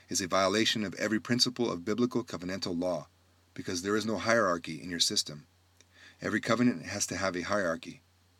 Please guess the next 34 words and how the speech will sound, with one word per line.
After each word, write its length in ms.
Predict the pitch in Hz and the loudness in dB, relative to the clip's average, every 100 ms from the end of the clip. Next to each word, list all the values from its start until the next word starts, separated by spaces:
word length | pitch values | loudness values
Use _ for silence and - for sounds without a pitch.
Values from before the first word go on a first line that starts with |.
| _ _ _ - - | _ _ _ -16 -4
Every 220 | 104 110 | 2 4
legal 320 | 107 113 110 | 4 4 2
order 400 | 110 117 92 82 _ _ - | 2 2 0 -4 _ _ -2
has 240 | 110 113 | 0 0
to 100 | 85 | 0
have 180 | 82 78 | -4 -4
a 60 | 82 | -6
judge. 420 | 98 82 76 - _ _ _ _ - - | -4 -6 -6 -10 _ _ _ _ -20 -10
Every 300 | 87 104 110 | -2 0 0
ecclesiastical 880 | - - 113 101 95 98 - - 92 | -2 -2 0 0 2 2 0 -4 -4
order 400 | 78 82 85 82 _ | -2 -2 -4 -8 _
has 240 | - 110 - | -4 -4 -2
to 100 | 82 | -4
have 160 | 85 | -4
a 40 | 85 | -4
minister. 460 | 95 95 - 73 - _ _ _ _ _ | -2 0 0 -4 -18 _ _ _ _ _
But 120 | 87 | -4
you 140 | 101 - | -2 2
obviously 680 | 101 120 110 87 - 80 73 _ _ | 4 4 2 0 0 -2 -14 _ _
do 120 | - | -6
not 160 | 92 85 | -4 -2
believe 240 | 85 95 | -2 -2
this. 320 | 76 67 - - _ _ _ _ _ _ | -4 -8 -8 -10 _ _ _ _ _ _
When 140 | 95 | -6
you 100 | 98 | -2
were 120 | 95 98 | 0 2
excommunicated, 840 | 98 - 104 110 87 85 78 73 _ _ - | 0 0 -2 -2 -2 -6 -6 -8 _ _ -6
you 80 | |
set 220 | 95 107 104 | 0 2 2
up 100 | 82 | 0
your 140 | 95 | 0
own 260 | 101 110 - _ | 0 -4 -8 _
home 220 | - 117 123 | -4 -2 0
church 340 | 80 73 | -2 -4